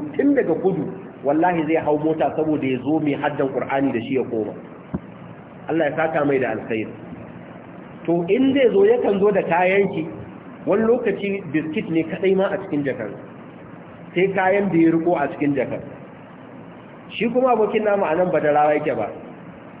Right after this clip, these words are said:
Amma za mu je unguwar Rimi wurin haddar, shi ma sai da ya je siyo irin wannan jakan, ko sai ya ninke kayan wankin shi ko na guga ya sa a cikin jakan, ko ya zari jaka saboda ya yi anko tare da malam.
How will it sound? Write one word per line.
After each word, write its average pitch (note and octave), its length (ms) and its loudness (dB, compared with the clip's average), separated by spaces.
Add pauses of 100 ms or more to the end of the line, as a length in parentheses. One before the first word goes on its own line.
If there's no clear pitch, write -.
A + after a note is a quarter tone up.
(100)
Amma F3+ 300 4
za B3 140 4
mu A3+ 100 6
je F3+ 120 6
unguwar F3+ 360 4
Rimi F3+ 260 4
wurin F3+ 260 4
haddar, E3+ 360 2 (400)
shi G3+ 120 -2
ma A3 220 4
sai A#3 120 2
da A3+ 60 0
ya F#3+ 120 4
je F#3+ 200 4
siyo G3 200 6
irin G#3 260 4
wannan F3 380 4
jakan, F#3+ 380 2 (540)
ko A#3+ 220 8
sai A#3+ 120 6
ya G#3 60 4
ninke A3+ 300 2
kayan G3 300 4
wankin A3+ 320 2
shi E3 80 2
ko F#3+ 140 2
na G#3 100 4
guga G#3 260 2
ya F3+ 160 4
sa G#3+ 80 4
a G3 180 4
cikin G#3 200 -2
jakan, F#3+ 320 2 (280)
ko B3 120 8
ya G#3+ 100 6
zari F#3+ 240 6
jaka E3+ 300 2
saboda G#3+ 280 4
ya F#3+ 80 6
yi G#3+ 100 6
anko F#3 400 4
tare E3 260 4
da E3 100 4
malam. C3+ 340 0